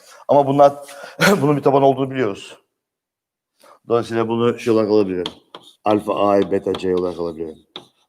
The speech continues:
Matris gibi. I, J. Yani aslında bu ne bu? Bu, e, e, kolon olarak görülen vektörleri.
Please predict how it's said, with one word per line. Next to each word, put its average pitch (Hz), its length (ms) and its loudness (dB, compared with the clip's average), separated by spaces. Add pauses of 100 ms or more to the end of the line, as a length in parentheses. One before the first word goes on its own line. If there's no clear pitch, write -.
(120)
Matris 107 360 -6
gibi. 80 240 -6 (420)
I, - 60 -6
J. 82 180 -6 (3000)
Yani 107 200 4
aslında 113 360 2
bu 123 100 4
ne 123 160 6
bu? 143 340 4 (280)
Bu, 120 420 -4 (100)
e, 120 60 0 (800)
e, 107 40 -2 (720)
kolon 131 220 6
olarak 113 300 6
görülen 98 240 0
vektörleri. 98 580 -4